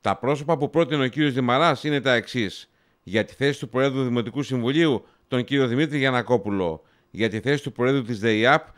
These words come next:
τον πρώην Πρόεδρο του Τεχνικού Επιμελητηρίου, Νίκο Κοντοέ.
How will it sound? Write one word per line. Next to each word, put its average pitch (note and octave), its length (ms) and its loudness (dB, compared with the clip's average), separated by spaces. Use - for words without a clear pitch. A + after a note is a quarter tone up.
τον A2 180 -2
πρώην D3 260 0
Πρόεδρο D#3 440 2
του C3+ 100 -10
Τεχνικού G#2 360 -6
Επιμελητηρίου, C3 760 0
Νίκο D3 280 -2
Κοντοέ. A2 600 2